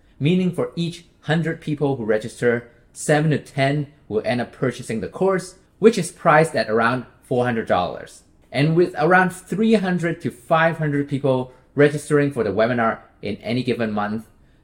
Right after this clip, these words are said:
that translates to around fifteen thousand to twenty thousand dollars worth of sales each month. By just leveraging Facebook ads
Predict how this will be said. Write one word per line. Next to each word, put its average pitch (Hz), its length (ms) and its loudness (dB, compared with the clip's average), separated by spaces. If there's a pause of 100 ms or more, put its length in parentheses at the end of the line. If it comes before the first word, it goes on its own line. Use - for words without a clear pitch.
that 165 240 2
translates 123 580 -2
to 117 200 -4
around 113 420 0 (180)
fifteen 160 640 -2
thousand 127 640 0
to 120 100 -10
twenty 156 420 -4
thousand 117 480 -2
dollars 101 540 0 (240)
worth 156 380 2
of 104 120 -4
sales 101 540 -2 (220)
each 110 400 -12
month. 85 280 -10 (280)
By 151 200 6
just 208 280 2
leveraging 165 640 2
Facebook 180 480 -4
ads 113 400 -4